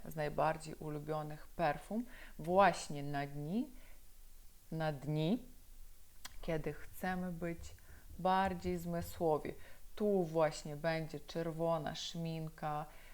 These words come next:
e, krótka spódniczka lub duży dekolt. To jest czas, kiedy chcecie zwrócić na siebie uwagę,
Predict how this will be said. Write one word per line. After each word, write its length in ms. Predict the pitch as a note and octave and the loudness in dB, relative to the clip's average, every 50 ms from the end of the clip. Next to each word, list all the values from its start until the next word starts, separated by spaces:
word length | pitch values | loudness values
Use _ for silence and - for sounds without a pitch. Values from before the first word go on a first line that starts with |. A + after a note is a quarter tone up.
| - - - | -16 -10 -8
e, 80 | - - | -8 -6
krótka 460 | - - E3 D#3 D#3 - - - D3 | -6 -4 -6 -6 -6 -6 -6 -6 -6
spódniczka 1000 | - - - - D3 D#3+ F3 F3+ F#3 F3+ F3+ F3+ - - - F3 E3+ E3 E3 D#3+ | -6 -8 -10 -10 -6 -4 -2 0 0 0 -2 -4 -6 -4 -2 0 0 2 0 0
lub 260 | D#3+ D#3 D3+ D#3 D#3 | 0 -2 -4 -6 -8
duży 340 | D3 D3+ D3 D3 D#3+ D#3+ D3+ | -8 -8 -8 -6 -4 -6 -4
dekolt. 760 | D#3 E3 F#3 F3+ F3 F3+ - - F3 E3+ E3 E3 E3 - - - - - - - - - - - - - - - - - - - - | 2 4 6 6 6 6 2 2 2 2 4 2 0 -2 -6 -8 -8 -10 -10 -10 -10 -8 -8 -10 -10 -10 -12 -10 -10 -10 -10 4 8
To 120 | D4 D4 | 10 10
jest 220 | C#4+ C4+ - - | 10 10 6 4
czas, 460 | - C4+ B3 A#3 A#3+ A3+ - - - - - - - - - - - - - | 6 8 8 8 8 8 4 2 0 0 0 0 -2 -2 -2 -4 -4 -4 2
kiedy 640 | - F#3+ F#3+ F3 E3 F#3 F#3 F3+ F3+ F3+ F3+ F3+ F3+ F3+ - - - - - - - | 4 4 4 4 4 4 6 6 6 6 4 2 0 -2 -6 -10 -8 -8 -8 -8 -8
chcecie 380 | - - - G#3 G#3+ - G3+ | -8 -4 -2 -2 0 0 0
zwrócić 420 | F#3 F#3 F3+ F3+ - F3 E3 - - | 0 0 -2 -2 -2 -4 -6 -4 -4
na 100 | D#3+ D#3+ | -4 -4
siebie 320 | - - E3+ D#3 E3 D#3+ | -4 -4 -4 -2 -2 -4
uwagę, 640 | - - E3 D#3 D#3 C3+ - - - C#3+ D3 G3 | -4 -6 -4 -2 0 0 0 0 0 -2 0 0